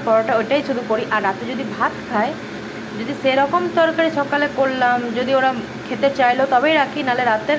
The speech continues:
খাবারটা ভাত করলে তখন সিম্পল খাবারই করার চেষ্টা করি। কারণ বা-, আমার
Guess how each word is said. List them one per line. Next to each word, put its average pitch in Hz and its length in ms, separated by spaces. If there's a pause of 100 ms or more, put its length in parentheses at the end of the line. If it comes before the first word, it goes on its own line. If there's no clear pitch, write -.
খাবারটা 302 460 (420)
ভাত 220 180 (120)
করলে 311 280
তখন 302 220 (200)
সিম্পল 254 320
খাবারই 277 320 (140)
করার 240 260
চেষ্টা 226 360
করি। 214 160 (460)
কারণ 240 220
বা-, 220 120
আমার 233 240